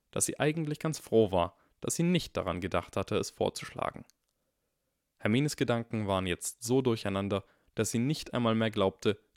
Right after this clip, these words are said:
die Geschichte von Hogwarts lesen zu können. Sie fühlte sich an, als wäre sie gerade von einer Dampfwalze überrollt und in einen Pfannekuchen verwandelt worden.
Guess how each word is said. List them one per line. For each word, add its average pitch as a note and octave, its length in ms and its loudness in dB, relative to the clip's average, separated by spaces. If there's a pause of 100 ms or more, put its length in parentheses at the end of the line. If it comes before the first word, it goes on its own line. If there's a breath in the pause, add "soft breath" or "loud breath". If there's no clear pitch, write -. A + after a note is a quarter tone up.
die B2 40 -8
Geschichte B2 460 -4
von B2 200 -4
Hogwarts - 460 -4
lesen - 260 -6
zu - 120 -10
können. - 400 -10 (840)
Sie - 140 -4
fühlte D3 320 0
sich C3 260 -2
an, A2 220 0 (240)
als - 220 -2
wäre A#2+ 200 4
sie C#3+ 140 0
gerade A2+ 240 2
von - 160 -2
einer G#2+ 200 0
Dampfwalze F#2 680 0
überrollt F#2 600 -2 (140)
und G#2 180 -6
in G#2+ 80 -4
einen G#2+ 200 -2
Pfannekuchen - 680 -4
verwandelt - 560 -2
worden. - 280 -6